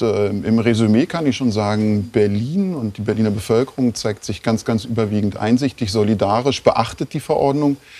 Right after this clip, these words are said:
Denen ist daran gelegen, dass sich das Virus eben nicht weiter ausbreitet. Leider gibt es, äh, vereinzelt die Unverantwortlichen,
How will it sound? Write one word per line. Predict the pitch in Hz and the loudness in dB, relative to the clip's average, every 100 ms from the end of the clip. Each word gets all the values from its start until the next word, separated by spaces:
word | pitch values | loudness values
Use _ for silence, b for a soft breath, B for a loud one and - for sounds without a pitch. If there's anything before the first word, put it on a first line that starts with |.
| B B B | B B B
Denen | 113 110 107 | 0 2 2
ist | 113 104 | 0 0
daran | 110 117 117 | 0 2 4
gelegen, | 113 107 113 120 | 4 4 4 4
dass | 107 - | 2 -4
sich | 107 | -4
das | - 104 | -2 2
Virus | 117 110 98 | 2 2 0
eben | 104 110 | 2 4
nicht | 127 - | 4 2
weiter | 123 135 - | -4 -4 -4
ausbreitet. | 131 - 139 135 139 110 | -6 -6 -6 -2 -4 0
Leider | 104 113 147 151 | 0 2 0 -2
gibt | 135 - | -6 -4
es, | 127 - 120 | -4 -4 -6
äh, | 120 110 | -4 -6
vereinzelt | 110 - - 120 - 113 | -6 -4 -2 -2 -2 -2
die | 123 | 0
Unverantwortlichen, | 127 135 147 131 135 135 135 143 143 139 | 0 -2 -2 -2 -4 -4 -6 -8 -6 -6